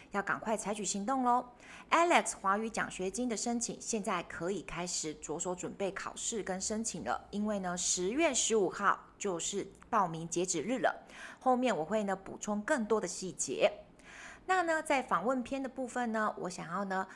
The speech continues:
花一点时间来访问一下我的高中二年级的学生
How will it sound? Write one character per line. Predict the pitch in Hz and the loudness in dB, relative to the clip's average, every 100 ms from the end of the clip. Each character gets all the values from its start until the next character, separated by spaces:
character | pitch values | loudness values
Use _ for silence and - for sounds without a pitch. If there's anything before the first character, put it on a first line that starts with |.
| - | -12
花 | 247 349 | 6 8
一 | 381 | 8
点 | 247 | 4
时 | - - 170 | 0 -6 -4
间 | - 196 202 - - - - | 0 0 0 -6 -20 -18 -4
来 | 170 | -4
访 | 190 175 160 | 0 -2 2
问 | 214 214 | 0 0
一 | 185 | -2
下 | 208 185 | 0 0
我 | - | -2
的 | - 120 - | -6 -6 0
高 | 269 302 | 2 2
中 | 320 311 | 2 2
二 | 302 254 | 2 2
年 | 180 | -2
级 | 180 175 | -4 -4
的 | 160 | -6
学 | - 180 | -4 -2
生 | 185 - 262 | -2 -2 -4